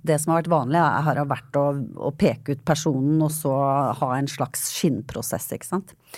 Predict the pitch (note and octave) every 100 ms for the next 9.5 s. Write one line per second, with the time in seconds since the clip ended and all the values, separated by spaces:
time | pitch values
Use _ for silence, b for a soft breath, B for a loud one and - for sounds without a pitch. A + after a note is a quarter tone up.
0 | B B B B B - D3+ C3+ B2+ A2+
1 | - - - - _ _ _ - A3+ -
2 | - G#3+ A3 A3 D#3+ E3 A3 A#3+ F3 D#3
3 | F3+ A#3 B3+ F#3 G#3 G3+ - G#3+ - E3
4 | D#3+ D#3+ G3 - D3 D#3+ D#3+ E3 E3 E3
5 | E3 D#3 - - E3 E3 E3 E3 D3+ -
6 | D3 - - - - - - F3+ E3 D#3
7 | - C3 C3+ C#3 E3+ F3 - C3+ - D3
8 | D3 - C#3+ - C3+ C3+ D3 D3 D3+ -
9 | D3+ D#3 D3+ D#3 -